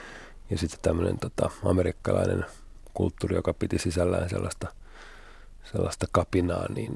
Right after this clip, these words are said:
varmaan mä luulen, että se, siihen yhteiskuntatilanteeseen, kun ajatellaan, että taistolaisaika oli vähän niinku hiipumassa, niin haettiin jotain, jotain uutta. Niin tota, no mä olin silloin toki vielä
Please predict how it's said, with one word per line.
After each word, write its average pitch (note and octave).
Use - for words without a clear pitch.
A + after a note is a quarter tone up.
varmaan F2+
mä F#2
luulen, F#2+
että -
se, F2+
siihen F2
yhteiskuntatilanteeseen, E2+
kun E2+
ajatellaan, D#2+
että -
taistolaisaika F2+
oli F2+
vähän F2+
niinku F2
hiipumassa, F#2
niin -
haettiin -
jotain, -
jotain -
uutta. -
Niin -
tota, -
no F2+
mä F#2+
olin G2+
silloin G#2
toki G2
vielä F#2+